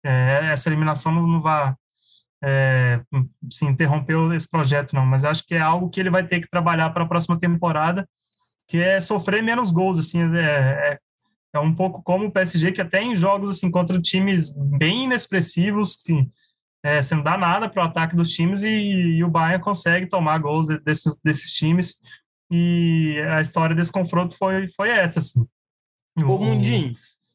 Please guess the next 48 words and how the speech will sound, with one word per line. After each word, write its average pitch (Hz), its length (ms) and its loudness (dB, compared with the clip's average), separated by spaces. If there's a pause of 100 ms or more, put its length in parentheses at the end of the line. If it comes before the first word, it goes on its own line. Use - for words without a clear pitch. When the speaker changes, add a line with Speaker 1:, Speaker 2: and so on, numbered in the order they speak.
Speaker 1:
Sim. 160 380 0 (800)
Speaker 2:
Se - 120 -2
eu 220 60 2
não 254 140 -2
me 277 100 0
engano, 208 420 0
contra 196 300 -2
o - 20 -4
Salzburg, 135 800 -2
no 127 120 2
se-, - 180 0 (260)
não 151 80 -4
sei 185 140 0
se 202 100 2
é - 20 2
o 180 120 -4
primeiro 147 280 0
ou - 20 0
o 147 40 -2
segundo 139 320 -2
jogo, 147 300 -2
mas 139 200 0 (640)
o 139 80 -4
Bayern, 156 360 0
ele 202 100 -2
vai 180 200 0
pro 170 240 -4
campo 180 280 -4
com 214 100 -2
um, 160 520 0 (200)
um 139 60 -2
time, 180 320 0
assim, 214 240 0
completamente 175 640 -2
Speaker 1:
Tinha 170 100 2
um 165 40 2
Speaker 2:
ofensivo, 226 180 0
Speaker 1:
zagueiro, 170 520 2
Speaker 2:
né? 127 180 -2
Speaker 1:
isso, 170 340 -2
é, 156 100 2
Speaker 2:
Um 147 40 0
Speaker 1:
tinha 147 160 0
um 226 140 0
zagueiro, 156 460 0
era 165 140 2
o 170 40 2
Sully, 262 540 0